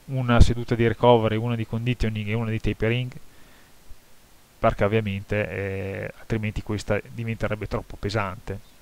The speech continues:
Quindi è giusto, a mio parere, eh, mischiare un po' le cose. Io faccio, farò vedere quella che è la mia opinione, cioè cercare di andare un po' oltre gli schemi, cercare di prendere quanto di buono c'è di questo,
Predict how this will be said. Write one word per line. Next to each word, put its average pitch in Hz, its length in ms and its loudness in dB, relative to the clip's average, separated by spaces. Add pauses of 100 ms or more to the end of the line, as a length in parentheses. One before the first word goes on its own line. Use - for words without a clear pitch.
(120)
Quindi 107 260 -6
è - 20 -4
giusto, 107 300 -6
a - 20 -2
mio 101 140 -4
parere, 101 480 -2 (360)
eh, 101 1120 -4
mischiare 120 540 2
un 110 100 -4
po' 104 140 -2
le 98 120 -2
cose. 98 400 -4
Io 120 100 0
faccio, - 300 0
farò 113 200 2
vedere 117 300 6
quella 117 260 2
che - 100 -2
è - 20 2
la 110 120 2
mia 117 160 0
opinione, 123 640 6 (340)
cioè 127 240 8 (340)
cercare 113 480 6
di 120 220 4
andare 117 240 6
un 120 80 -2
po' 127 140 6
oltre 139 420 10
gli 110 60 -2
schemi, 113 580 4
cercare 117 400 4
di 107 80 -12
prendere 113 720 0 (180)
quanto 120 320 -2
di 104 100 -4
buono 117 300 2
c'è 117 220 4
di 104 100 -8
questo, 101 720 -6